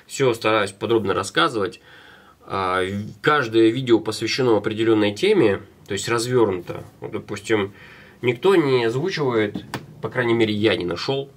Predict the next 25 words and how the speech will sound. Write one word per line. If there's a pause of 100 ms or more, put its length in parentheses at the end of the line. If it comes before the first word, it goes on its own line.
на
Ютубе,
на
том
же
самом, (760)
какая
длина
нитки
должна
быть
для
того,
чтобы
пришить
рант. (400)
Вот (540)
есть
кто-то
в
комментариях,
кто
бы
мог
мне,